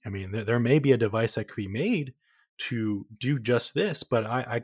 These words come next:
can guarantee you that the research for the rem pod, the spirit box, was, was not formally done, you know, in a, in a scientific method. Um, and that's where the, I kinda have my devices. That's how, that's how I've been approaching the subject,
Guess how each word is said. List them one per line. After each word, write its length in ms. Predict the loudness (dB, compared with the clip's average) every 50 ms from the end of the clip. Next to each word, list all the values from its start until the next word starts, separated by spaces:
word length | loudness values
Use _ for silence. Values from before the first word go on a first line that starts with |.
| -8 _
can 180 | -6 -6 -4 2
guarantee 500 | 2 2 4 4 0 -2 -2 -4 -4 -2
you 200 | 0 0 0 0
that 300 | 0 -2 -2 -4 -8 _
the 220 | -8 -6 -6 -6
research 800 | -4 0 0 0 0 0 -4 0 0 0 0 0 -4 -8 -8 -8 _ _ _ _ _ _ _ _ _ _ _ _
for 340 | _ -8 0 4 6 6 6
the 80 | 6 4
rem 220 | -2 -6 -6 -8
pod, 420 | -10 -10 -10 -8 -6 -8 -8 -8
the 60 | -10 -12
spirit 380 | -10 -6 -6 -6 -6 -6 -6
box, 480 | -8 -8 -8 -10 -10 -10 -10 -10 -8 -6
was, 200 | -6 -6 -6 -6
was 180 | -8 -8 -4 -2
not 240 | -2 -4 -4 -6 -10 _ _ _ _ _ _
formally 540 | -20 -10 -2 2 4 4 4 2 0 -2 -4
done, 400 | -4 -4 -4 -4 -4 -6 -8 -12 -12
you 100 | -14 -14
know, 80 | -8 -6
in 100 | -6 -6
a, 60 | -6
in 180 | -6 -8 -8 -8
a 140 | -10 -10 -14 _ _ _ -20 -20 _ _
scientific 680 | -6 -2 0 0 0 0 -2 -4 -4 -4 -4 -8 -8
method. 400 | -8 -8 -8 -10 -12 -18 -20 -20 _ _ _ _ _ _ _ _ _ _ _ _ _ _ _ _ -6
Um, 200 | -6 -4 -4 -4
and 140 | -6 -2 0
that's 300 | 0 0 0 -4 -2 2
where 340 | 2 4 4 4 4 2
the, 160 | 0 -2 -2 0
I 120 | 0 0
kinda 460 | 0 0 -2 -2 0 0 -2 -4 -8 -12 _ _ _ _
have 240 | -4 0 0 0 0
my 200 | 0 -2 -2 -2
devices. 440 | -2 -2 -4 -4 -6 -8 -8 -4 -4
That's 160 | -6 -6 -4
how, 100 | -6 -6
that's 240 | -4 -4 -4 -4 0
how 220 | 2 2 2 4
I've 340 | 2 0 0 0 0 -2 0
been 140 | -2 -2 -2
approaching 580 | -2 -6 -10 -2 0 0 0 2 0 -2 -2 -2
the 60 | -4
subject, 680 | -4 -4 -4 -6 -6 -6 -6 -4 -4 -6 -8 -14 -20